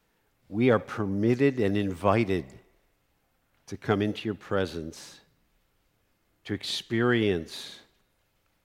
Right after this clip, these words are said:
your reality in a, in, in a, in a deeper and focused way. We thank you for your presence, that you are here with us.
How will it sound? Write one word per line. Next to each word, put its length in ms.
your 340
reality 760
in 100
a, 280
in, 220
in 220
a, 100
in 200
a 100
deeper 600
and 140
focused 680
way. 340
We 300
thank 520
you 80
for 200
your 160
presence, 560
that 260
you 220
are 100
here 220
with 300
us. 360